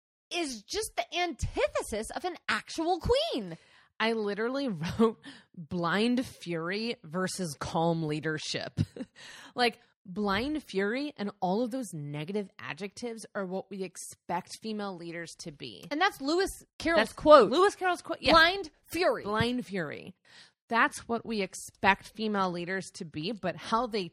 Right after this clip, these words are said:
Speaker 2: typically are, again, we're not gonna paint all <laughs> female leaders in this category.
Speaker 1: Nope.
Speaker 2: But the way they typically are, and especially with both Margarets, is that they are calm and fair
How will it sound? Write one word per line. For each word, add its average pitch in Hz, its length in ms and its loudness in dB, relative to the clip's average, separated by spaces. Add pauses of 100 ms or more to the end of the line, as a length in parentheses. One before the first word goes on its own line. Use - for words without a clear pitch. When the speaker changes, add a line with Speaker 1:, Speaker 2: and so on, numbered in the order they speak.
Speaker 2:
typically 220 600 -2
are, 131 360 -2
again, 180 420 -4
we're 175 100 -6
not 180 180 -2
gonna 196 180 -4
paint - 440 -8 (120)
all 214 220 0
<laughs> - 0 -
female 220 460 -2
leaders 185 360 -2
in 165 140 -4
this 151 160 -8
category. 185 560 -4
Speaker 1:
Nope. 233 240 2 (400)
Speaker 2:
But 247 240 0 (920)
the 233 100 4
way 269 340 0
they 214 340 -4
typically 240 460 -4
are, 240 100 0
and 226 80 -4
especially 233 500 -4
with 180 200 -4
both 208 260 4
Margarets, 185 500 0
is 165 100 -8
that 170 180 -4
they 160 140 -2
are 151 100 -2
calm 160 500 -6
and 180 220 -6
fair 170 380 -2